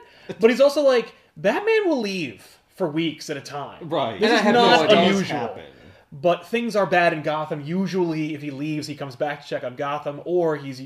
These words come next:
Speaker 2: dealing with something for Gotham.
Speaker 1: Right.
Speaker 2: And neither of those is the case.
Speaker 3: Also, if I find him, he'll probably yell at me.
Speaker 2: <laughs> And I really don't want to deal with that.
Speaker 3: "I was fine. Why were you coming after me?"
Speaker 1: "What are you doing here, Jason? You should be out protecting the city, not looking for me."
Speaker 2: Yeah,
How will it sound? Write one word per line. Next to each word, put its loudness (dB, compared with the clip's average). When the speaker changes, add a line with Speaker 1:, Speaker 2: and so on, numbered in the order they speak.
Speaker 2:
dealing -8
with -16
something -12
for 4
Gotham. -2
Speaker 1:
Right. -14
Speaker 2:
And -6
neither -2
of -4
those -2
is -20
the -14
case. -16
Speaker 3:
Also, 0
if -4
I -2
find -4
him, -2
he'll -8
probably -6
yell -8
at -18
me. -4
Speaker 2:
<laughs> 10
And 2
I 8
really 4
don't 4
want -2
to -10
deal -6
with -8
that. -16
Speaker 3:
"I 2
was 0
fine. 0
Why 4
were 0
you -8
coming -8
after -10
me?" -12
Speaker 1:
"What -8
are -6
you -6
doing -6
here, -8
Jason? -12
You -14
should -10
be -8
out -8
protecting -10
the -10
city, -8
not -10
looking -12
for -14
me." -8
Speaker 2:
Yeah, 4